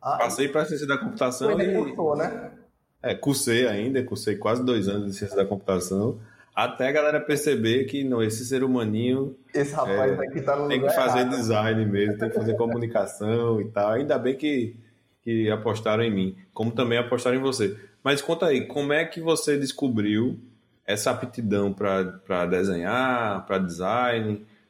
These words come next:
Speaker 2: Assim, como é que Denis descobriu que isso existia?
Speaker 1: Cara, é, eu acho que sempre isso teve em mim, sabe? É, eu tinha, tava até conversando contigo antes aqui, que,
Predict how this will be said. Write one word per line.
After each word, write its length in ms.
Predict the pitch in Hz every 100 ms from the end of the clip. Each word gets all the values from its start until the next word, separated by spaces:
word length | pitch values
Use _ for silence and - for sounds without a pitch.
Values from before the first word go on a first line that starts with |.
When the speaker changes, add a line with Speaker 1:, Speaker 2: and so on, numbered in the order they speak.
| _ _
Speaker 2:
Assim, 380 | 120 120 147 131
como 240 | - 151 175
é 60 |
que 140 | 185 147
Denis 440 | 131 139 165 175
descobriu 560 | 175 180 165 135 151 151
que 140 | 160
isso 160 | 160 151
existia? 720 | 151 135 101 113 104 87 - - _ _ _
Speaker 1:
Cara, 480 | - 233 165 - - -
é, 800 | 175 175 170 165 151 - - -
eu 140 | 196
acho 240 | 220 214 214
que 80 |
sempre 460 | 202 196 208 208 233
isso 640 | 202 175 - 165 170 -
teve 300 | - 175 185
em 60 | 214
mim, 260 | 143 123 127
sabe? 380 | 127 135 160 - - -
É, 460 | - 127 123 - -
eu 100 | -
tinha, 600 | 135 135 123 117 - - - -
tava 160 | 120
até 100 | 131
conversando 400 | 135 135 131 131
contigo 300 | 135 135 131 127
antes 220 | 127 127
aqui, 320 | 120 139 156
que, 260 | - 156